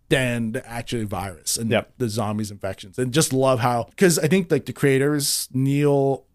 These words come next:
Speaker 1: the story,
Speaker 2: Neil Druckmann?
Speaker 1: yeah.
Speaker 2: Yep.
Speaker 1: They, they, they were executive producers, and I think they
Speaker 2: Yeah,
Speaker 1: were actually
Speaker 2: directly involved, yeah.
Speaker 1: Yeah, they were actually, like, legit executive
Speaker 2: Mm-hmm.
Speaker 1: producers instead of the ones that just, like, "I got the credit."
Speaker 2: Yeah.
Speaker 1: Um,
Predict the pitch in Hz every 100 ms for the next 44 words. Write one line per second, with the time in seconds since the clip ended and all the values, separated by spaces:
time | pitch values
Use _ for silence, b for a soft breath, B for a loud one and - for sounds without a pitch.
0 | - 120 - - 170 147 110 110 156 240
1 | 143 120 101 101 - _ _ - 175 185
2 | 156 180 180 151 131 202 190 147 123 151
3 | 135 135 147 127 120 135 - 135 135 131
4 | 170 147 113 143 107 131 110 87 92 98
5 | 101 151 131 143 196 190 160 160 151 139
6 | 131 151 131 113 156 147 127 131 127 117
7 | 120 117 127 113 127 120 117 117 110 110
8 | 107 - 110 95 - 127 110 98 - -
9 | 120 107 _ _ _ 92 - - 113 110
10 | 104 104 101